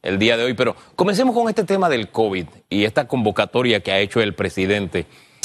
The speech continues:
Eh, ¿qué reflexión hace usted y la organización que usted representa?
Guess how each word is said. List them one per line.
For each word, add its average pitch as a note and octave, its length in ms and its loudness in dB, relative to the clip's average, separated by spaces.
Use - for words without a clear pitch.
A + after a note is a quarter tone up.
Eh, - 220 -10
¿qué G#3+ 100 2
reflexión D#3 840 0
hace A#2+ 420 2
usted F#2+ 680 0
y C3 100 2
la A#2+ 80 2
organización A2+ 500 -2
que G2+ 40 -4
usted G#2+ 140 -2
representa? F#2 540 -4